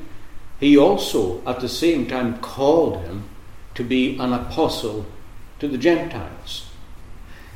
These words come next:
And that can still be the case. It's not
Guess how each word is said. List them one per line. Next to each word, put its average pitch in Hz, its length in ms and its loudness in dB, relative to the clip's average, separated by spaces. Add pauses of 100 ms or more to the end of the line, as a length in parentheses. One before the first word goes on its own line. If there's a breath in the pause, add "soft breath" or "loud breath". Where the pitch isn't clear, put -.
And 220 380 2
that 226 240 2
can 180 120 6
still 120 560 0 (320)
be 156 200 4
the 143 160 2
case. 143 360 0 (160 loud breath)
It's 196 200 2
not 233 340 2